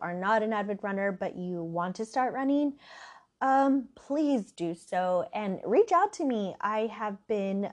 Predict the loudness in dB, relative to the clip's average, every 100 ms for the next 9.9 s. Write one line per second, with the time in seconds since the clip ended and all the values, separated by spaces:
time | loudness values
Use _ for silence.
0 | -4 -4 -4 -4 -4 -6 -10 -4 0 0
1 | -2 -2 0 0 -4 -4 -2 -4 -8 -8
2 | -8 -6 -4 -4 -6 -8 -16 -20 -20 -20
3 | _ -2 0 0 -2 -4 -8 -10 -14 _
4 | _ _ _ _ _ _ _ -20 _ _
5 | _ -4 0 0 -2 -4 -2 -2 -4 -8
6 | -10 -2 2 2 -2 -6 -6 -6 -8 -10
7 | -10 -10 _ -20 -4 -2 -2 -4 -8 -2
8 | 0 2 0 -2 -2 -2 -2 -4 -4 -6
9 | -6 -4 -2 -4 -6 -6 -2 -2